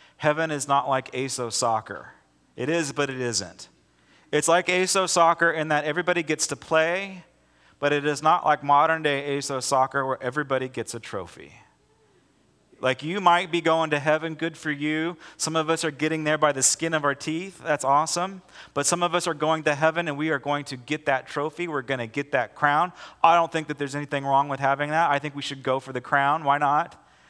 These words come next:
Because what do we get to offer Jesus when we are at his throne?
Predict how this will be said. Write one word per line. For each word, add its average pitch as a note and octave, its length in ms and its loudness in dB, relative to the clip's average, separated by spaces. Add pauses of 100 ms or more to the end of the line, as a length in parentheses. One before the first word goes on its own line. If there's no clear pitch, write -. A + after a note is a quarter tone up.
(220)
Because D3 260 0
what F3 260 2
do F#3+ 140 -2
we G3+ 80 -4
get E3+ 280 -2
to F3 200 -6
offer D3+ 400 2
Jesus C#3+ 580 -4
when D3+ 160 -4
we D#3+ 140 -6
are D#3 120 -8
at D#3+ 260 2
his D#3 260 -6
throne? C#3 400 -2